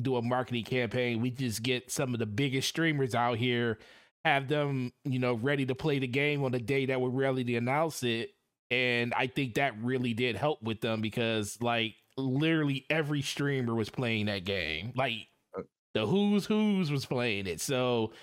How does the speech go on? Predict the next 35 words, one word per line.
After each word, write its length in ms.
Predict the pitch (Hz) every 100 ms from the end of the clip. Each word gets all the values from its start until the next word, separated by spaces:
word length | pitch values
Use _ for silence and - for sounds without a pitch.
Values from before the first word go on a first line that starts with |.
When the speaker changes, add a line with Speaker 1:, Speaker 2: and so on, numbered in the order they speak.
| - - _ -
Speaker 1:
I 120 | 151
think 180 | 196 165
they 160 | 170
already 260 | 160 156 139
had 180 | 151 135
success 500 | 123 - 151 143 139
in 60 | 131
the 60 |
bottle 340 | 107 127 135 127
when 120 | 123
it 60 | 110
came 220 | 143 127
to 100 | 120
just 280 | 101 120 -
the 80 | 113
way 120 | 113
they 300 | 110 113 107 -
announced 580 | 110 107 107 139 -
it. 220 | 180 147 107
But 280 | 123 117 -
yeah, 260 | 139 143 113
the 100 | 117
long-term 760 | 131 151 147 - 151 143 160
tail, 300 | 156 165 165
like 200 | 151 139
you're 80 | 131
talking 300 | 156 143 143
about 240 | 127 131 127
right 240 | 135 131
now, 300 | 123 131 139
they, 220 | 131 143 117
they 160 | 175
never 400 | 127 120 131 113
saw 280 | 104 - 104
this. 520 | 98 87 82 - -